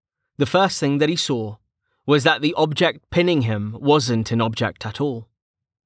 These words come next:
but a person. The second thing that he realized was that, that the person was dead. Purify was dissolving the man's flesh before his eyes. Rain gasped in horror,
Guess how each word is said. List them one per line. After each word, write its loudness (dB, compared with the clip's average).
but -6
a -8
person. -4
The 2
second 2
thing 0
that 2
he 2
realized -2
was 2
that, 4
that 2
the -2
person 2
was -2
dead. -2
Purify 2
was -2
dissolving 0
the 0
man's 0
flesh -2
before -6
his -4
eyes. -4
Rain 2
gasped 0
in 0
horror, -8